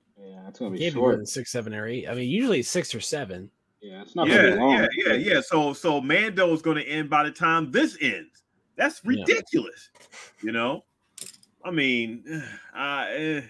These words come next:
Speaker 3: And, and, and the thing is with the Bad Batch, season one was coming off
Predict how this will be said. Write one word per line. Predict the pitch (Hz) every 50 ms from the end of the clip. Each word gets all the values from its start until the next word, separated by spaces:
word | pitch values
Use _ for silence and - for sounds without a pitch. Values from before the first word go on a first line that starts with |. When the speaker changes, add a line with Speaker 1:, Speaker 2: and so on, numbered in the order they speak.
| - _ _ _ _ _ _ -
Speaker 3:
And, | - 208 208 180
and, | - 190 214 208 185
and | 208 196 190
the | 185
thing | 190 269 269 254
is | 240 208 160 156
with | 196 190 170 -
the | 156
Bad | 147 147 233 233 165 139 127
Batch, | 139 135 131 127 - - - _ _ _ _ _ _ _ _
season | - - - 262 302 311 262 254 208 180 175
one | 175 165 160 156 156 151 147 - _ _ _
was | 131 120 131 131 127 -
coming | - 190 175 160 151 143
off | 139 135 135 127 - _ _